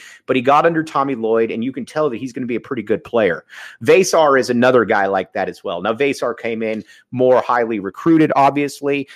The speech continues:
but you look at his frame, you look at his body, and you can just tell that a year from now, he's gonna be physically more compact. He's going to be stronger with the ball. There's gonna be a lot different Henry Vesar out there, and I'd, uh,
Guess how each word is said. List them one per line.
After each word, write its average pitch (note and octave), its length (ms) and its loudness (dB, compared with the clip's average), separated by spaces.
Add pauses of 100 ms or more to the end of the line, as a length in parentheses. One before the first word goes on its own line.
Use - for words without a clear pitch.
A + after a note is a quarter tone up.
(140)
but B2+ 140 0
you C#3 280 -2
look F#3 240 2
at D3 80 -2
his D3 240 0
frame, C3+ 480 -6
you B2+ 180 -14
look D#3 160 -12
at D#3 80 -12
his B2+ 220 -8
body, A#2+ 480 0
and A2 80 -4
you C3 100 -6
can C3+ 140 -8
just A#2 240 -6
tell A#2 320 2
that G2+ 240 2 (340)
a G#2 100 -2
year B2+ 340 0
from G2+ 260 -6
now, F2+ 320 -6
he's D3+ 240 -10
gonna D#3+ 180 -2
be B2 140 -6
physically D#3 720 -2
more C3 400 2
compact. - 760 -6 (240)
He's C#3+ 240 -6
going C3+ 340 2
to B2+ 80 -12
be A#2 160 -10
stronger C#3 560 -6
with B2+ 180 -6
the - 60 -10
ball. B2+ 320 4
There's B2+ 180 2
gonna C#3 160 0
be B2+ 120 -4
a A#2+ 60 2
lot C3 520 0
different C#3 340 0
Henry C#3 320 -2
Vesar A2+ 500 0
out F2+ 220 0
there, G#2 240 2
and G#2 80 -2
I'd, F#2+ 240 -4
uh, F#2+ 200 -4